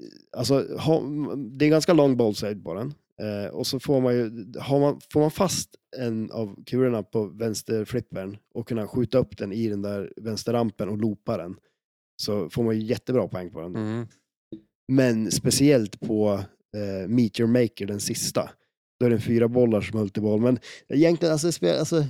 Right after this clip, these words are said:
Speaker 1: det känns som att det spelar ingen roll att det är fyra bollar. Det är längre boll save på den också, men det är in-, det gör inte så mycket för att har man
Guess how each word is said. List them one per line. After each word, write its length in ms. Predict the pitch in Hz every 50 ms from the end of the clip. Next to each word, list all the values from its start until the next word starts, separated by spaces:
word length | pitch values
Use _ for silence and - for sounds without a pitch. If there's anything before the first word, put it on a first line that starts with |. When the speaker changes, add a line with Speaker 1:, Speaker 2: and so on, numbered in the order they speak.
| 147 320
Speaker 1:
det 140 | - 147 156
känns 220 | - - 202 180 -
som 120 | - -
att 80 | - -
det 80 | 160
spelar 260 | - - 170 156 147
ingen 120 | 147 151 165
roll 140 | 160 135 120
att 100 | 110 -
det 100 | 135 123
är 140 | 120 107
fyra 340 | 131 - - 143 127 127 131
bollar. 220 | 127 139 147 139 127
Det 80 | 143
är 60 | 151
längre 280 | 147 160 185 185 156 123
boll 160 | 117 127 131 123
save 200 | 175 165 135 110
på 100 | 117 135
den 100 | 151 156
också, 180 | 147 - 123
men 160 | 120 127 131
det 80 | 127 131
är 40 | 123
in-, 200 | 139 139 92 131
det 80 | 135
gör 160 | 143 151 156 151
inte 120 | 131 -
så 80 | 143 127
mycket 240 | 120 117 - 117
för 60 | - 131
att 140 | 123 - - - - - _ _ _ _ _ _ _ _ - -
har 240 | - 165 170 170
man 360 | 160 143 135 127 123 120 120